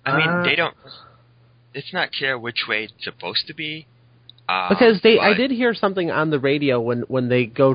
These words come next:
Speaker 3: to the, uh, when they go to Faye Dunaway's character, the, you hear on the radio, "Superman's still on his peace,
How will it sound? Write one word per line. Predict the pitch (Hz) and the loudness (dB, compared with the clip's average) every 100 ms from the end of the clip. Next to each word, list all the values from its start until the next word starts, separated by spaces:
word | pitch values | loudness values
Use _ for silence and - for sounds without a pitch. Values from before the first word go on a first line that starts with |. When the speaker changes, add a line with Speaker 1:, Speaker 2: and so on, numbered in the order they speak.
| 127 | 2
Speaker 3:
to | 139 123 | 0 0
the, | 117 120 117 | 0 0 2
uh, | 113 113 117 120 - - - - | 2 0 -6 -10 -16 -20 -20 -8
when | 127 127 | 0 2
they | |
go | 127 127 | 4 4
to | |
Faye | 113 143 131 | 4 4 4
Dunaway's | 123 131 123 117 113 | 4 2 2 2 0
character, | - 123 110 - 117 113 - | 0 0 0 0 -2 -2 -8
the, | 135 147 | -4 -2
you | 131 135 | 0 0
hear | 127 139 | 2 2
on | 127 | 2
the | |
radio, | 120 135 135 127 123 | 2 2 4 2 2
"Superman's | - 175 156 135 - | -2 0 4 4 4
still | 147 135 135 | 2 2 0
on | 135 127 | -2 0
his | 117 117 - | 0 -4 -2
peace, | 165 151 | 0 0